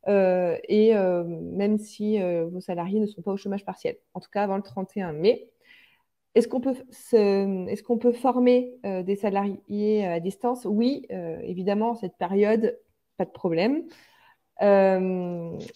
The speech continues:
vous avez, euh, hop, euh, donc en effet, même, c'est même, euh,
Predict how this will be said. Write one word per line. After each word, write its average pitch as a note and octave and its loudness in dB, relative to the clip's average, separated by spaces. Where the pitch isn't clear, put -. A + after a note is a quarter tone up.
vous G#3+ 4
avez, A#3 2
euh, F3+ -6
hop, A3+ 0
euh, F#3+ 2
donc G3 0
en G3+ 0
effet, G#3+ 2
même, G#3+ 0
c'est G#3 -2
même, G3 -2
euh, E3+ -4